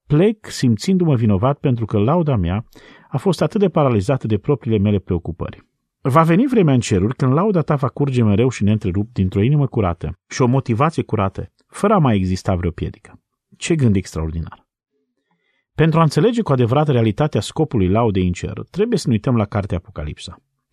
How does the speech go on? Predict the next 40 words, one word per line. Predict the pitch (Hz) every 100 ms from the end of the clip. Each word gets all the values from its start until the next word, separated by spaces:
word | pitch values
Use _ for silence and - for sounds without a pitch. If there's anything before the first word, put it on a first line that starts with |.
| - - - -
Așadar, | - 139
întoarceți | 196 170 190 202 147 135
la | 123 -
ultima | - 143 180 151 117
carte | 135 135 104
din | 95
Biblie | 92 156 147
și | 120
uitați-vă | 98 165 - 127
împreună | 101 123 143
cu | -
mine | 113 143
la | 123
capitolul | - 95 131 104 82
paisprezece, | 104 104 - 131 131 131 151 147 - - - - -
versetele | 120 117 190 226
șase | - 113 -
și | - 139
șapte. | - 80 - - _ - - - -
Și | - 170
vă | 165
voi | 170
face | 156 226 165
o |
trecere | 127 151 - 127
rapidă | 110 - 156 143
prin | -
Apocalipsa | 107 101 92 92 123 - 101 -
pentru | 156 151
a | 151
înțelege | 131 139 127
acest | 95 98 -
adevăr. | 85 76 65 - _ _ -
Dar | 92 131 147
în | 170
Apocalipsa | 147 135 110 127 185 143
paisprezece, | - 113 110 - 147 156 143
șase | - 104 123
și | -
șapte | 110 87 - 113